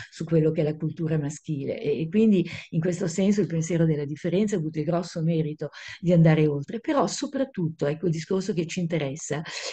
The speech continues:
questo, il femminismo umanistico, ha paura di una identificazione, anche questa millenaria, tra donna e natura, e, e quella, eh, che invece le femi-, le ecofemministe recuperano.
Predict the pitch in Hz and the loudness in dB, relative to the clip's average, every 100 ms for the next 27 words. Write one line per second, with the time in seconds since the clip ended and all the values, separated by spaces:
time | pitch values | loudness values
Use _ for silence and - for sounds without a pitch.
0 | - 330 - 285 240 277 269 262 285 269 | 0 2 4 4 2 2 4 4 2 2
1 | 247 220 165 165 - 165 160 - - - | 4 4 2 0 -4 -4 -4 -8 -14 -6
2 | - 262 285 285 302 277 185 233 254 233 | -2 2 4 4 6 4 4 6 6 6
3 | 190 220 - 208 214 208 208 - - 180 | 4 0 -2 -8 -6 -4 -4 -4 -2 0
4 | 156 156 160 170 - - - 214 214 214 | 0 0 0 -2 -6 -10 2 2 4 2
5 | 247 240 208 196 185 185 175 156 147 160 | 2 2 4 6 6 4 2 2 0 -2
6 | 185 202 190 262 277 196 156 156 226 190 | -2 -4 -2 -2 0 2 0 -2 -6 -6
7 | 135 139 - - - - - 262 262 254 | -6 -8 -10 -18 -18 -6 4 4 6 2
8 | 254 - 311 320 311 320 339 - 165 180 | 0 -2 2 2 2 2 0 -2 -2 0
9 | 160 170 165 247 269 254 302 339 330 - | -2 -4 0 2 4 2 2 2 2 0
10 | 214 208 - - 185 202 269 233 185 156 | -2 -2 -6 -4 0 0 -2 -2 0 0
11 | 185 196 233 160 - 220 156 143 135 | 0 0 -2 -4 -8 -8 -6 -6 -6